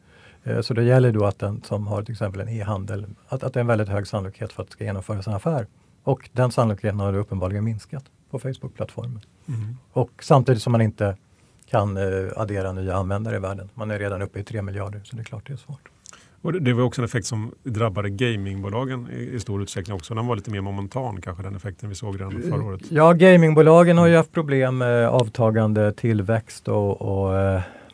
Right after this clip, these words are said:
Speaker 1: att det blir svårare att lansera nya versioner egentligen. Eh, det, eh,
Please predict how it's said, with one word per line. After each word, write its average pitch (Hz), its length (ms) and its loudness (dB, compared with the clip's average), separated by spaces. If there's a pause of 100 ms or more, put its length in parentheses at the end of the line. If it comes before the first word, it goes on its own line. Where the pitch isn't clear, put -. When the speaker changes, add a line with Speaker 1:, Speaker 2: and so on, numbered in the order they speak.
(200)
Speaker 1:
att - 160 -8
det 113 80 -6
blir 104 180 0
svårare 110 560 0
att 113 60 2
lansera 113 400 -2
nya 98 520 -2
versioner 123 540 -4
egentligen. 107 520 -6 (100)
Eh, 127 320 -8 (400)
det, 135 60 -6
eh, 120 680 -8